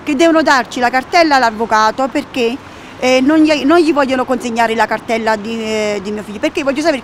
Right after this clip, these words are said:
che schifezze ci stanno dando a mio figlio, perché lui tentò il suicidio perché aveva avuto la notizia che lo veniva a prendere a giorni, che lo venivano a prendere, lo venivano a prendere. Tu, lui per tantissimo tempo non ha dormito di questa,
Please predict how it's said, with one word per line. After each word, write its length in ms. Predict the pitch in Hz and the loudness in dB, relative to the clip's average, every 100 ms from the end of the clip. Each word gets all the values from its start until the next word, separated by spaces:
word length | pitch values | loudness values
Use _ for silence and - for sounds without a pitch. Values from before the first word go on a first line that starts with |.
| - | -4
che 140 | 427 | -4
schifezze 600 | - - 302 359 - 269 | -4 -2 0 0 -4 -6
ci 100 | 226 | -8
stanno 340 | - 247 233 226 | -2 -2 -2 -2
dando 680 | 254 220 196 185 185 - - - | -2 -2 -6 -6 -8 -12 -20 -6
a 80 | 208 | -2
mio 160 | 226 | -2
figlio, 360 | 214 233 202 202 | -4 -8 -8 -6
perché 240 | 226 - | -6 -4
lui 100 | 320 370 | -4 0
tentò 440 | 311 285 349 330 | 0 2 2 2
il 80 | 285 | 0
suicidio 480 | - 349 403 311 269 | -2 -2 0 0 -2
perché 800 | 277 - 294 269 262 254 247 240 | -2 -4 -2 0 2 0 0 2
aveva 380 | 247 247 262 262 | 2 2 2 0
avuto 240 | 247 262 | -2 -2
la 100 | 277 | 0
notizia 480 | 302 294 302 262 262 | 0 0 -2 -4 -6
che 100 | 226 | -4
lo 100 | 247 | -2
veniva 260 | 247 254 247 | -2 -2 -4
a 60 | |
prendere 340 | - 254 240 240 | -4 -6 -2 -2
a 140 | 214 | -2
giorni, 560 | 226 202 196 202 202 196 - - - - | -2 -2 -4 -6 -6 -8 -16 -20 -20 -12
che 100 | - | -4
lo 80 | 247 | 0
venivano 340 | 254 262 262 262 | 0 -2 -2 -4
a 60 | |
prendere, 320 | - 320 285 | -2 -2 0
lo 60 | 254 | 0
venivano 260 | 254 254 240 | 0 -4 -4
a 20 | |
prendere. 360 | 226 220 233 | -8 -6 -6
Tu, 100 | 302 | -4
lui 240 | 302 359 320 | -2 0 0
per 160 | 311 | -4
tantissimo 960 | - 381 392 359 - 381 381 - 339 302 | -4 0 2 0 0 -2 -2 -2 0 2
tempo 320 | 294 254 240 | 0 -2 -2
non 220 | 254 294 | -2 2
ha 60 | 294 | 0
dormito 540 | 233 262 254 240 180 | 0 -2 -2 -4 -6
di 120 | 208 208 | -8 -6
questa, 360 | 220 - 220 | -8 -2 -4